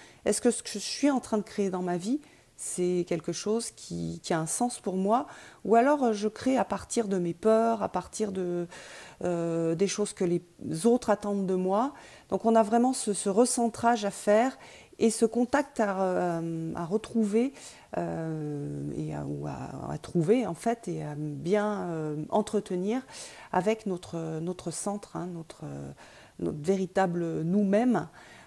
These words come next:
euh, donc, et avec nos, nos valeurs, nos désirs, nos rêves. Voilà.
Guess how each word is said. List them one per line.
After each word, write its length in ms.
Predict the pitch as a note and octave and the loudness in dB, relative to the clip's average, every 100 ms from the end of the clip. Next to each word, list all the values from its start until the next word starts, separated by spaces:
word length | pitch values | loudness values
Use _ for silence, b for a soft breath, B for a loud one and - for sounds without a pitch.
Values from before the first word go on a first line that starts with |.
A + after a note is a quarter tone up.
| - E3+ | -10 -6
euh, 520 | D#3+ D3+ D3+ D3 D3 | -4 -6 -6 -4 0
donc, 260 | F3+ F3+ | 0 2
et 400 | F3+ F3 - F#3+ | 2 2 2 2
avec 340 | E3+ E3+ A3 - | 2 0 -2 -2
nos, 300 | F3 F3 F3 | 0 2 4
nos 160 | G#3 | 4
valeurs, 580 | F3+ D#3 E3 F#3+ G#3 G3 | 2 2 2 2 2 0
nos 200 | F#3+ G#3 | 2 2
désirs, 600 | F3+ E3+ E3 F#3+ G#3+ G3+ | 2 0 -2 -2 0 0
nos 160 | E3+ G3+ | 2 0
rêves. 320 | F#3+ E3 D#3+ - _ | 0 -6 -6 -16 _
Voilà. 240 | E3+ D#3+ | -4 -4